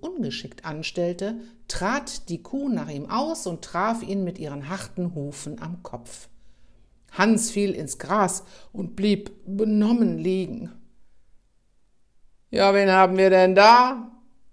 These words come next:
fragte der Metzger, der soeben des Weges kam. »Ein kräftiger Bursche, der sich von einer Kuh ins Gras treten lässt?«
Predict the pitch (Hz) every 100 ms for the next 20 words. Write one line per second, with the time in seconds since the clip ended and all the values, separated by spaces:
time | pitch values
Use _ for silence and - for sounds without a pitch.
0 | - - 143 143 - 165 143 135 139 139
1 | - 147 139 147 143 170 151 151 139 -
2 | 139 147 - - 151 143 - _ _ -
3 | 151 147 170 190 190 220 214 190 208 226
4 | 254 220 220 220 226 214 208 202 185 220
5 | 262 220 - - 233 247 - 262 277 285
6 | 285 285 320 - -